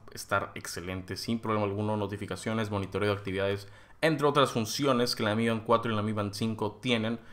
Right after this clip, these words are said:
Por lo tanto, en el aspecto calidad-precio, yo me iría un poco más por la Mi Band cuatro. Si estás buscando un poco más de pantalla, funciones un poco mejoradas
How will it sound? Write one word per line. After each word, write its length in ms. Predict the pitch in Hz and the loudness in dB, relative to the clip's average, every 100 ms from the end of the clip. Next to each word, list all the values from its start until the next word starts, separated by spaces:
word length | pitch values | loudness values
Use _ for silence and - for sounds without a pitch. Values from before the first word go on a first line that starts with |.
| - - | -14 -6
Por 120 | - 175 | 4 4
lo 80 | |
tanto, 520 | 175 170 175 170 160 - | 6 4 6 6 6 4
en 220 | 135 131 | 2 4
el 100 | 131 | 2
aspecto 320 | - 147 143 | 2 0 2
calidad-precio, 640 | 127 120 123 127 123 127 | 4 4 4 2 2 2
yo 120 | 120 | 4
me 60 | 123 | 4
iría 140 | 120 | 4
un 80 | 120 | 2
poco 160 | 117 110 | 2 2
más 160 | 113 | 0
por 160 | - 117 | 0 2
la 200 | 113 113 | 2 4
Mi 180 | 120 110 | 2 2
Band 320 | 107 101 101 | 4 2 2
cuatro. 380 | 160 139 - 90 | 6 6 6 -2
Si 60 | - | 0
estás 140 | 117 | 2
buscando 300 | 110 117 117 | 2 0 0
un 60 | 107 | 0
poco 160 | 117 | 0
más 180 | 113 110 | 2 2
de 80 | 107 | 2
pantalla, 720 | 110 104 104 139 127 127 123 - - - | 2 2 6 6 6 2 0 -4 -20 -6
funciones 440 | - 139 165 160 | 2 6 6 6
un 100 | 165 | 4
poco 200 | 156 151 | 0 2
mejoradas 760 | 139 120 120 151 143 143 151 | 2 4 8 10 10 8 8